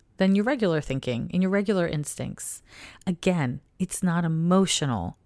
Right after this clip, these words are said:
it's neutral. But if you don't have space inside of you, if you are reacting to your thoughts and feelings without enough spaciousness in between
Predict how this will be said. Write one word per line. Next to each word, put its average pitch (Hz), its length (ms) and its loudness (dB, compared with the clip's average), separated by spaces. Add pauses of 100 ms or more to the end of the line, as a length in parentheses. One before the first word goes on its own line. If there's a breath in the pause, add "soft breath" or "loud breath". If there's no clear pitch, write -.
(140)
it's - 240 -4
neutral. 196 720 2 (440)
But 196 300 2
if 254 340 0 (100)
you 196 360 0
don't 196 380 0
have 185 360 -4
space - 840 -6 (160)
inside 165 540 2
of 147 100 0
you, 76 260 -8 (240)
if - 180 -10
you 175 140 2
are 170 140 4
reacting 175 1040 0
to - 160 -4
your 170 220 0
thoughts 202 580 -4
and 180 220 0
feelings 202 640 2 (340 loud breath)
without 196 560 0
enough 175 580 0 (300)
spaciousness - 1160 -2
in 190 100 2
between 180 540 2